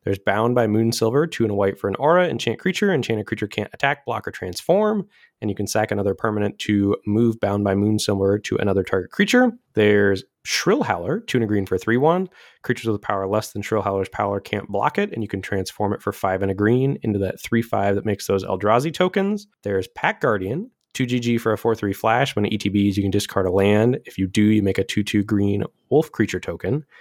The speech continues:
And then Build Around, Fleeting Memories, two and a blue, E T Bs investigate. And when you sack a clue, target player mills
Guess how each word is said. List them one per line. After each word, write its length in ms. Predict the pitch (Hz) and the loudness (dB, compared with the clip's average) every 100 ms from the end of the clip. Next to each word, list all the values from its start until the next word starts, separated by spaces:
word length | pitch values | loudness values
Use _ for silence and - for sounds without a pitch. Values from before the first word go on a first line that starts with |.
| - _ _ - | -20 _ _ -6
And 140 | 107 107 | 0 2
then 340 | 110 110 110 - | 4 2 0 0
Build 200 | 104 196 | 2 4
Around, 400 | 190 107 98 101 | 4 2 2 -2
Fleeting 300 | - 123 110 | 0 2 4
Memories, 580 | 117 185 113 98 110 117 _ _ _ | 4 4 2 2 0 -2 _ _ _
two 120 | - | 0
and 80 | 123 | 2
a 40 | 104 | 4
blue, 360 | 113 123 127 131 | 6 6 4 2
E 80 | |
T 160 | 117 110 | -2 2
Bs 260 | 104 107 98 | 2 2 0
investigate. 720 | 101 160 - 170 175 - - | 0 0 2 4 4 2 -6
And 100 | 113 | -2
when 80 | 101 | 0
you 60 | 98 | 0
sack 280 | - 123 - | 0 0 -2
a 60 | |
clue, 460 | - 147 151 151 156 - | -2 2 4 2 0 -4
target 300 | - 131 - | -2 0 2
player 260 | 120 117 | 4 4
mills 580 | 117 107 107 110 113 113 | 2 0 2 2 0 -2